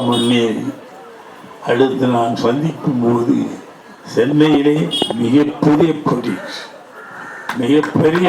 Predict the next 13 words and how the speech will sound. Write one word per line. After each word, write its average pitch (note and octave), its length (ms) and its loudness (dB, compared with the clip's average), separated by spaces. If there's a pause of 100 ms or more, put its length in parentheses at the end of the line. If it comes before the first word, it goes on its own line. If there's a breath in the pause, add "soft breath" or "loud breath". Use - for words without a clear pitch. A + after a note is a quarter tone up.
ப்ரொடியூஸ் - 480 -4 (640)
வடிவு A2+ 360 0 (460)
அப்படிங்கிறதுக்கு D#3 760 -6 (460)
நான் - 200 0 (140)
வந்து C3 260 0 (760)
நிறைய D3 380 4 (160)
அது C3 120 4 (100)
ஒரு, B2+ 160 2 (240)
ஒரு C3+ 160 4 (140)
விழாவாக D#3 520 2 (100)
எடுக்கும். - 400 -10 (280)
ஒரு B2 180 -4
வருடத்து, A#2+ 340 -4